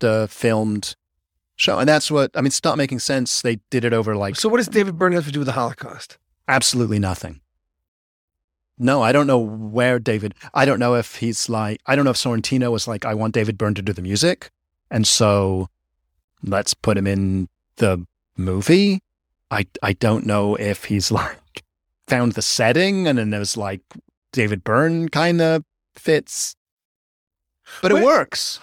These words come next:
Speaker 1: I
Speaker 2: it
Speaker 1: mean, it,
Speaker 2: works,
Speaker 1: it
Speaker 2: it
Speaker 1: doesn't
Speaker 2: works,
Speaker 1: make
Speaker 2: but
Speaker 1: sense.
Speaker 2: it's unsellable. So it's called This Must Be the Place, which tells me nothing about the movie, other than reminds me of the song. And I see a picture of Sean Penn in makeup, so that's why no one went to see it. Didn't make any
Speaker 1: Yeah.
Speaker 2: sense. No,
Speaker 1: No,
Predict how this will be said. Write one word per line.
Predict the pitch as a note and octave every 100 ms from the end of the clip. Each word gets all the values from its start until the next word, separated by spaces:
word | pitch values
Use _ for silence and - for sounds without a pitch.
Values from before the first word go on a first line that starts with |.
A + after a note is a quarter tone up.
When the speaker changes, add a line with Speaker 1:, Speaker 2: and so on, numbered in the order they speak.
| -
Speaker 1:
I | G#3+
Speaker 2:
it |
Speaker 1:
mean, | B3+ B3+
it, |
Speaker 2:
works, | C4+ C4 B3+
Speaker 1:
it |
Speaker 2:
it | B3
Speaker 1:
doesn't | C4+ C#4
Speaker 2:
works, | B3
Speaker 1:
make | A3+
Speaker 2:
but | A3+
Speaker 1:
sense. | -
Speaker 2:
it's | -
unsellable. | A3 A3 F3+ - F3+ D3+ B2 F2 - -
So | - G3
it's | E3+
called | - A3+ B3+ E3+
This | F#3+ G3+
Must | G3+ F#3
Be | F3
the | D3+
Place, | - C#3+ A2 - _ -
which | -
tells | - G3 D3
me | D3+
nothing | D3 D3 D3+ D#3 - B2+
about | F#2+ F2+ -
the |
movie, | G#2 G2+ G2 A#2+
other | D#3 F3+
than | E3 D3+
reminds | C#3+ C3+ C3 A#2
me | A2+
of | G#2+
the | -
song. | - F#2+ A#2+ D#3+ -
And | F#3 F3+
I | F#3+
see | - A3+
a |
picture | F3+ G#3+ - F#3 E3
of | D#3 D#3 D#3+
Sean | - F3 D#3+
Penn | F#3 G3+ E3 E3+ F3
in | E3 F#3
makeup, | C4 B3+ G#2+ -
so | - E3+
that's | E3+ A3+
why | G#3+
no | G3+ F3+
one |
went | F3 D#3+
to | -
see | C#4+ A#3
it. | - - _ _ _ _
Didn't | A3+ G#3+
make | A3 G#3
any | D#3
Speaker 1:
Yeah. | A#2+
Speaker 2:
sense. | G#3+ E3
No, | F3+ G3+
Speaker 1:
No, | G3+